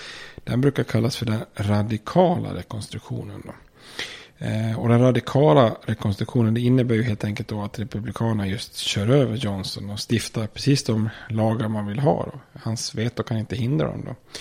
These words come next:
Och då driver de igenom ett program som de anser vara nödvändigt för att hjälpa de forna slavarna och rekonstruera unionen med hårdare krav än Johnson och också försöka liksom att omsätta krigssegern till, till någonting praktiskt då.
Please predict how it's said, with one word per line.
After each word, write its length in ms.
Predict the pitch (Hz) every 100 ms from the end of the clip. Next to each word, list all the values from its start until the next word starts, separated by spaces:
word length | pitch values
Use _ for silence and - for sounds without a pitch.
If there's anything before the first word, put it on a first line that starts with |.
| - - -
Och 360 | - - 143
då 80 | 120
driver 260 | 143 175 151
de 100 | 127
igenom 240 | 139 98
ett 100 | -
program 320 | - 120 117
som 80 | 131
de 120 | 110
anser 260 | 110 113 120
vara 160 | 113 107
nödvändigt 580 | 113 135 151 127 107
för 240 | - 151 175
att 160 | 120
hjälpa 360 | 104 123 151 180
de 100 | 170
forna 280 | 131 110 104
slavarna 540 | - 113 110 110 104
och 200 | 107 107
rekonstruera 800 | 107 - 104 - 101 135 151 110 - - - -
unionen 500 | 107 107 110 107 104
med 100 | 117
hårdare 360 | 113 110 107
krav 340 | 104 151 165 139
än 120 | 107
Johnson 460 | 104 101 107 101 101
och 380 | 104 - - - _ - - - -
också 260 | - 117 107
försöka 460 | - 98 110 - 101
liksom 280 | 107 -
att 300 | 101 - - -
omsätta 840 | 131 123 127 127 - - 131 -
krigssegern 920 | - 117 110 - - - 110 101 101 98
till, 380 | - 104 101 - - - - - -
till 220 | - 107
någonting 300 | 107 107 107
praktiskt 600 | 104 160 151 - 110 -
då. 140 | -